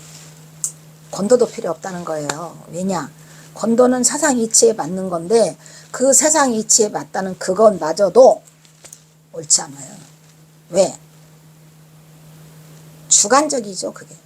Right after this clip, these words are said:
객관적이 아니라는 거예요. 대단한 말을 하고 있는 거죠. 권도조차도 옳지 않은 선은. 그래서 맹자를 들어 강조하고 있는데 권반이 다 옳지 않다는 거예요. 뭐가 옳다?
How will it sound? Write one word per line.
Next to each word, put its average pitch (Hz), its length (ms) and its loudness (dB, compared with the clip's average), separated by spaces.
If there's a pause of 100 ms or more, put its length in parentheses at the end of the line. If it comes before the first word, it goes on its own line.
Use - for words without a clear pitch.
(320)
객관적이 170 600 -8
아니라는 - 420 -14
거예요. - 180 -20 (600)
대단한 185 400 -4
말을 151 180 -12
하고 160 200 -12
있는 156 200 -16
거죠. 165 260 -14 (360)
권도조차도 220 800 2
옳지 160 360 -2
않은 143 200 -14 (340)
선은. 220 380 -4 (1700)
그래서 185 400 2
맹자를 175 440 -4
들어 180 180 -6
강조하고 175 540 -8
있는데 185 560 2 (360)
권반이 214 500 0
다 170 160 -6
옳지 165 240 -6
않다는 151 360 -14
거예요. 135 380 -14 (500)
뭐가 180 320 2
옳다? - 360 -6